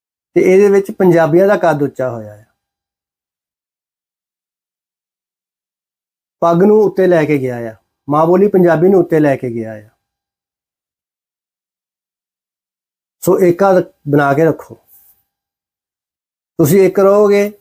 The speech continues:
ਤਾਂ ਕੋਈ ਵੀ ਤੁਹਾਡੇ ਵੱਲ ਨਹੀਂ ਦੇਖੇਗਾ,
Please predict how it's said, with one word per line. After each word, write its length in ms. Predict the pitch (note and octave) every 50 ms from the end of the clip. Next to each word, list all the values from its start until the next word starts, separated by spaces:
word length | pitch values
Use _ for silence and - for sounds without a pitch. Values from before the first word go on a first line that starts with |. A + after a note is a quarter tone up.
| _ _ _ _ _ _ _ _ _ _ _ _ _ _ _ _ _ _
ਤਾਂ 100 | - E3+
ਕੋਈ 220 | E3+ - F3 F3 F3+
ਵੀ 100 | F#3+ F#3
ਤੁਹਾਡੇ 260 | G3 F#3 D3+ C#3+ C#3+
ਵੱਲ 180 | D3 D3 D3
ਨਹੀਂ 160 | C#3 C#3 C#3 C#3
ਦੇਖੇਗਾ, 420 | C3+ A#2 - - A#2 G#2 F#2